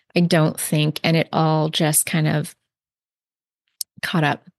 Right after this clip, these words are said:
And I was just blindsided by the after effects. All of a sudden, I found myself pretty burnt out, despite, like I said, so many good things going on and so many elements that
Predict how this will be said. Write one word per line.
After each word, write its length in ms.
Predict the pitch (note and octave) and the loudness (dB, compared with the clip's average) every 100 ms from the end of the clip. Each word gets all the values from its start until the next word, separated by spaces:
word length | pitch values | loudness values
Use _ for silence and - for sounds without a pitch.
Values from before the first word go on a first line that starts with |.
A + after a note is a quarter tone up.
| _ - | _ -2
And 220 | E3+ D#3 | 0 2
I 140 | D3+ | 0
was 240 | D3+ D3+ - | 0 -2 -2
just 640 | - - - - - - _ - - - - - - - - - _ _ _ _ _ F3+ | -2 -2 0 -2 -2 -6 _ -20 -20 -20 -20 -20 -20 -20 -20 -20 _ _ _ _ _ 0
blindsided 800 | E3+ F#3+ G#3 B3 B3+ C4+ C#4+ B3 - - _ _ - | 2 2 2 2 4 2 2 -2 -6 -16 _ _ -2
by 640 | E3 E3 E3 E3 D#3 E3 - | 0 2 2 0 -2 -4 -6
the 140 | E3 | -6
after 320 | - - - | -6 -4 -4
effects. 720 | - - - - - - - - | -4 -6 -8 -8 -2 0 -2 -2
All 140 | E3 E3 | 0 0
of 100 | E3 | 0
a 60 | |
sudden, 420 | E3 - - A1+ - - - | -2 -4 -8 -12 -12 -6 -4
I 80 | E3+ | -2
found 240 | E3+ E3+ | 0 0
myself 600 | D#3+ E3 D#3+ D#3+ D#3+ - _ _ _ | 2 2 2 0 -2 -10 _ _ _
pretty 480 | - - F3 F#3 F#3 | -20 -6 0 2 2
burnt 380 | F#3+ F3 E3+ D#3+ | 2 0 0 -2
out, 400 | D3+ E3+ A3+ - - | 0 2 0 -2 -6
despite, 800 | F3+ - - E3 D#3+ D#3 - - | -4 -4 -2 -2 0 -2 -4 -4
like 200 | F3 D#3+ | -2 0
I 120 | D#3+ | -2
said, 320 | D#3+ D#3+ D#3+ D#3 | 0 0 0 0
so 180 | - | 0
many 280 | D#3+ D#3 D#3 | 0 0 -2
good 200 | D#3 D#3 | -4 -4
things 320 | D#3 D#3 D#3 | -4 -2 -4
going 320 | - D#3 D#3+ D#3 | -4 -6 -4 -6
on 220 | D#3 E3 | -6 -4
and 180 | D#3+ D#3+ | -2 -2
so 220 | E3+ D#3+ | 0 -2
many 420 | D#3 D#3 D#3+ D#3+ - | -2 -2 -4 -6 -2
elements 560 | F#3 F#3 F3 D#3 - | 2 2 2 0 -2
that 240 | - D#3+ | -2 -4